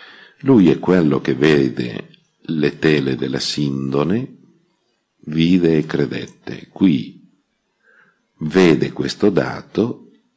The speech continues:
e dice: "Allora quel tizio",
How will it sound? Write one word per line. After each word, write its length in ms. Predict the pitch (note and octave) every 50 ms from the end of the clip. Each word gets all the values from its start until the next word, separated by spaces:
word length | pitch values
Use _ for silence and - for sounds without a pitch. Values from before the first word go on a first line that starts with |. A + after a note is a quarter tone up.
| _ _ _ _
e 140 | - G#2+ F#2
dice: 380 | - C2+ C2 - - - -
"Allora 380 | E2 C#2+ B1 A#1+ B1 B1+ B1+ -
quel 320 | - - A2+ C#3 C3+ -
tizio", 840 | - - - - - - - - - B1 C2+ D2+ F#3+ F#3 - _